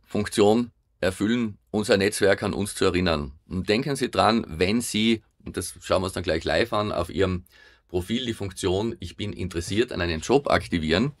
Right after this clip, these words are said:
können Sie wahlweise auch einstellen, dass Ihr Profilbild so ein grünes Badge, äh, „Looking for Work“ oder so heißt es,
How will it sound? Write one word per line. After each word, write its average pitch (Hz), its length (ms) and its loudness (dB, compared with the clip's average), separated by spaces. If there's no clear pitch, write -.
können 98 220 -2
Sie 87 140 -4
wahlweise 92 500 4
auch - 40 -2
einstellen, 98 600 -2
dass 90 140 -4
Ihr 87 120 -6
Profilbild 95 640 -4
so 87 280 -4
ein 90 160 -6
grünes 104 420 0
Badge, - 480 -2
äh, 87 260 4
„Looking 98 300 -4
for 82 140 -2
Work“ 92 240 0
oder 104 120 -4
so 95 160 -4
heißt 90 240 0
es, 104 200 -6